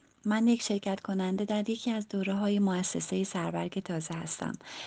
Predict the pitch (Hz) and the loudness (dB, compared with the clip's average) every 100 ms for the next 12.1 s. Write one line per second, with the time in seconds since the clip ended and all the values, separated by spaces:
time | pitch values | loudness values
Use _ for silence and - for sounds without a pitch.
0 | - - 180 185 180 180 190 - 202 202 | -10 -2 2 2 2 2 0 0 2 2
1 | 196 190 208 214 202 185 180 190 185 175 | 2 2 2 2 -2 -2 -2 0 0 -2
2 | - 190 180 170 160 - - - - - | 0 2 2 -2 -4 -4 -8 -10 -10 -10
3 | - _ _ - - - - - - 262 | -14 _ _ -16 -14 -12 -14 -2 6 10
4 | 285 302 277 254 254 233 220 202 226 220 | 10 10 6 4 4 4 2 0 0 2
5 | 208 - 190 185 180 180 - 190 196 196 | 0 0 0 2 0 -2 -2 0 4 4
6 | 190 196 185 196 196 - 208 208 214 226 | 4 2 4 6 4 2 2 2 2 0
7 | 233 240 - 214 208 - 226 226 - 226 | 0 -4 0 2 2 0 -2 -2 0 4
8 | 254 262 220 202 196 202 202 208 - - | 8 8 8 4 2 2 0 0 -8 -12
9 | - - 220 208 247 240 190 185 185 175 | -14 -4 -2 4 6 8 8 6 4 0
10 | - 214 220 226 220 233 247 240 202 190 | 2 4 4 4 6 8 8 8 6 6
11 | 202 190 185 175 180 - 196 208 208 214 | 4 4 2 -2 -4 -4 2 4 4 4
12 | 208 | 2